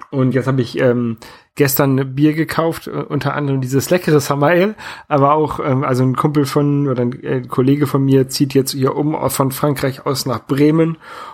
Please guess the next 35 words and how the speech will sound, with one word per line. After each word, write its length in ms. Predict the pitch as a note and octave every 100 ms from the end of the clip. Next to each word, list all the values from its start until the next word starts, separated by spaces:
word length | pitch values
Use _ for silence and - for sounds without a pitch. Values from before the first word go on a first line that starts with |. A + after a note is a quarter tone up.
| - _
Und 60 | C3+
dann 180 | C3+ C3
war 180 | B2 C3+
ich, 200 | B2 -
ähm, 480 | C#3 C3 C3 B2 - _ -
Becks 280 | D3 -
einkaufen, 560 | - C3+ B2 A#2+ A#2+ B2
weil 80 | A#2+
ich 80 | -
gedacht 300 | B2+ A#2 B2
habe, 100 | -
kann 180 | B2+
ich 120 | C3 -
zu 100 | C3
dem 120 | A#2+
Picknick, 380 | - D#3 C3+ A#2+
was 160 | B2
wir 80 | C3
morgen 300 | B2 B2+ B2
veranstalten, 480 | C3 C3 - B2 C3
ein 140 | B2+
bisschen 280 | B2 - B2+
deutsches 320 | B2 B2 B2
Bier 160 | - D3
mitbringen 380 | C#3+ C#3 D3+ C#3+
und, 240 | A#2+ -
äh, 120 | -
da 120 | A#2+
er 140 | A#2+ B2+
nach 160 | B2
Bremen 240 | - C3+ C3
geht, 220 | B2+ -
auch 120 | -
Becks 300 | - D#3 -
gleich. 300 | - E3 -